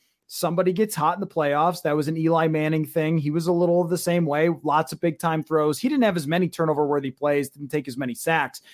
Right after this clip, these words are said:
So I think he was better, but, um, you know, the same sort of thing of a quarterback gets hot with a great team. And this Rams team,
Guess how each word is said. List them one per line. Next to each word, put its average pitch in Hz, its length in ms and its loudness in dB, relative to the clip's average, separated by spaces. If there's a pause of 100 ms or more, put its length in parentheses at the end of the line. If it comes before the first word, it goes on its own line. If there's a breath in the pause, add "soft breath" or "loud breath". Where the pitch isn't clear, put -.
(160 loud breath)
So 170 120 -2
I 156 60 2
think 185 200 0
he 170 120 -2
was 139 180 -2
better, 175 360 2
but, 147 260 -6 (380 soft breath)
um, 143 380 0 (100)
you 196 100 -2
know, 165 120 2
the 160 60 -2
same 269 260 2
sort 226 220 4
of 175 80 -2
thing 214 260 2
of 135 80 -4
a 143 80 -2
quarterback 190 640 2
gets 180 180 2
hot 110 320 -4 (120)
with 151 160 2
a 131 120 0
great 151 580 0
team. 151 260 -2
And 143 80 -2
this 180 180 -2
Rams 165 340 0
team, 113 380 -8